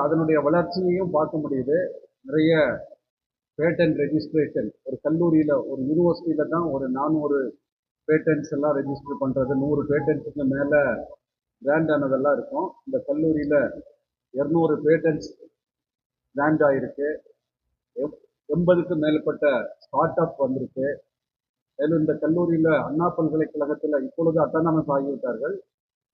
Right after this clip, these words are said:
அட்டானமஸ் ஆவதற்கு மு-, முன்பு இருநூறுக்கும் மேற்பட்ட மாணவர்கள் யூனிவர்சிட்டி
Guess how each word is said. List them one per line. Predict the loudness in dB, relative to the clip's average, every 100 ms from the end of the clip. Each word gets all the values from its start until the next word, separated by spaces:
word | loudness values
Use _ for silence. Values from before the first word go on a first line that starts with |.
| _
அட்டானமஸ் | -4 0 2 2 2 2
ஆவதற்கு | 2 2 0 -2 0 0
மு-, | -4 -4
முன்பு | -2 2 2 2 -2 -14 _ _ _ _ -4
இருநூறுக்கும் | -2 0 0 0 -2 0 0
மேற்பட்ட | 0 -2 0 0 0
மாணவர்கள் | 2 2 0 2 0 -2 -8 _ _ -4
யூனிவர்சிட்டி | 0 2 2 0